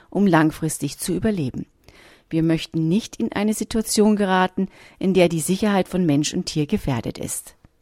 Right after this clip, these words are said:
Wer Nil sehen wolle, der solle dies in erster Linie im Internet tun. Und wer ihm tatsächlich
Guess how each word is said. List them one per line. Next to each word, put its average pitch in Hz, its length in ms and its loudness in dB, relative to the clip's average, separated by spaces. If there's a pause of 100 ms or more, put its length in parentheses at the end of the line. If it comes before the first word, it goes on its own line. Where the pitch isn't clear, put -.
(520)
Wer 165 300 4
Nil 160 340 2
sehen 226 380 6
wolle, 139 320 4 (320)
der 170 100 6
solle 190 240 4
dies 202 300 0
in 247 80 2
erster 214 320 0
Linie 214 280 2
im 240 100 2
Internet 156 440 0
tun. - 320 -8 (300)
Und 160 180 2
wer 160 120 4
ihm 147 100 2
tatsächlich 196 580 0